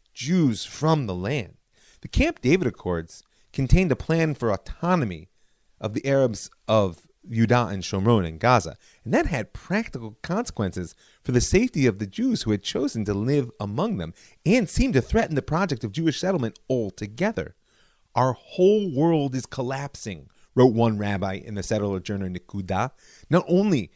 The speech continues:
has there been a retreat and forsaking of the land and settlements, not only has security deteriorated, not only is there fear for the future, in a phrase, "Our whole world is collapsing. All of Zionism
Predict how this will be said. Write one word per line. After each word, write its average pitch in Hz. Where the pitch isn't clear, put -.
has 131
there 135
been 127
a 120
retreat 120
and 110
forsaking 151
of 131
the 135
land 131
and 139
settlements, 95
not 165
only 208
has 185
security 196
deteriorated, 151
not 180
only 233
is 190
there 160
fear 208
for 208
the 185
future, 175
in 165
a 165
phrase, 202
"Our 135
whole 180
world 131
is 131
collapsing. 110
All 170
of 190
Zionism 120